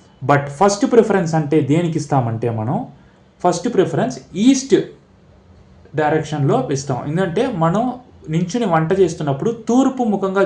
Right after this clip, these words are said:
చూసుకుని వంట చేస్తే అది మంచిది అని అంటారు. ఇప్పుడు విండ్ డైరెక్షన్స్ గురించి మాట్లాడదాం. ఇండియాలో ఒక సీజన్లో సౌత్ వెస్ట్ నుంచి నార్త్ ఈస్ట్‌కి వెళ్తుంది గాలి, ఇంకో సీజన్లో నార్త్ ఈస్ట్ నుంచి సౌత్ వెస్ట్‌కి వస్తుంది గాలి, ఓకేనా?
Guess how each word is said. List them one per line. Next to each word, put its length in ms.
చూసుకుని 400
వంట 180
చేస్తే 400
అది 180
మంచిది 520
అని 160
అంటారు. 300
ఇప్పుడు 200
విండ్ 300
డైరెక్షన్స్ 520
గురించి 200
మాట్లాడదాం. 420
ఇండియాలో 560
ఒక 180
సీజన్లో 480
సౌత్ 380
వెస్ట్ 260
నుంచి 220
నార్త్ 240
ఈస్ట్‌కి 240
వెళ్తుంది 340
గాలి, 320
ఇంకో 320
సీజన్లో 480
నార్త్ 400
ఈస్ట్ 200
నుంచి 380
సౌత్ 340
వెస్ట్‌కి 300
వస్తుంది 260
గాలి, 280
ఓకేనా? 240